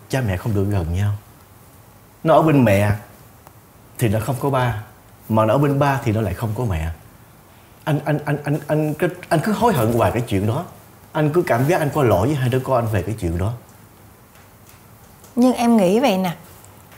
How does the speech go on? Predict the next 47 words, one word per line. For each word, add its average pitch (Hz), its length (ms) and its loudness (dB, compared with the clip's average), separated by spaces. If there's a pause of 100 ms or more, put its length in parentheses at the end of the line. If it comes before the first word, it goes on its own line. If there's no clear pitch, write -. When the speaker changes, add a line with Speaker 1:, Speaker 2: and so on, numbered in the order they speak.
Speaker 2:
ờ, 202 500 4
cái 277 80 0
câu 240 260 4
chuyện 190 420 4
ở 185 220 0
trên 240 260 4
cái 277 160 -2
cuộc - 260 0
sống 262 320 0
này, 226 120 -2
trong 220 180 -2
cái 247 100 -2
cuộc 185 240 -6
sống 262 320 -4
này 185 220 -4
á, 185 100 -4
nó 233 260 -4
có 302 160 -4
rất 311 300 -4
là 185 200 -2
nhiều 170 440 -2
những 165 180 -6
cái 269 160 -6
duyên. 226 460 2 (760)
Và - 80 -4 (100)
duyên 226 260 4
vợ 175 180 2
chồng 180 260 -2
là 175 100 -2
một 165 160 -6
cái 240 120 -2
duyên, 220 260 2 (260)
có 247 100 -2
duyên 233 240 4
có 233 120 -2
nợ 269 280 -4
thì 190 100 -2
mới 196 140 -2
ở 214 140 0
với 240 140 -2
nhau. 208 280 -4 (640)
Ờ, 190 340 0 (160)
chỉ 233 140 4
có 285 180 6
một 269 320 4
quan 233 360 2
hệ 170 500 2